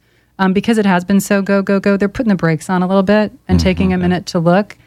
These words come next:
Speaker 1: Inventory is increasing, so
Speaker 2: Mm-hmm.
Speaker 1: that an opportunity does present itself,
Speaker 2: Mm-hmm.
Speaker 1: um, which is good. And we're also seeing a lot of, you know, new builds coming on that provides some additional
Speaker 2: You know, I have,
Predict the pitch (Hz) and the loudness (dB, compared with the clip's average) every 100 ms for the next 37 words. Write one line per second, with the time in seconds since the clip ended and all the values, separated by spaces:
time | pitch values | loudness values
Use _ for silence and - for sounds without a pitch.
0 | _ _ 214 226 240 226 202 180 175 185 | _ _ 2 2 2 0 0 -2 -2 -2
1 | 180 - 170 - 208 302 - _ _ - | -4 -2 -4 -2 0 -2 -4 _ _ -2
2 | 202 190 190 175 170 185 - 180 190 175 | 0 0 0 -2 -2 -6 -4 -4 -4 -6
3 | 190 175 175 175 175 - _ 180 170 170 | -6 -2 -2 0 -2 -4 _ -2 2 2
4 | 196 - 208 214 247 _ - 87 92 92 | 0 -2 0 0 -2 _ -4 -2 0 0
5 | 185 180 180 180 - 180 175 190 214 190 | 0 0 -2 -8 -6 -2 -2 -2 -2 0
6 | 196 196 196 196 196 180 170 170 170 160 | 2 0 -2 -4 -2 0 0 0 0 -4
7 | 233 175 170 165 165 165 160 - - _ | -6 0 2 2 2 0 -2 -6 -16 _
8 | 180 165 160 160 165 165 - 170 165 160 | -2 2 2 2 0 -4 -2 0 0 0
9 | 156 - - 185 175 165 156 175 160 160 | -4 -12 -8 0 2 2 0 0 0 0
10 | 156 _ _ _ _ - 143 160 196 190 | -4 _ _ _ _ 0 2 2 0 -4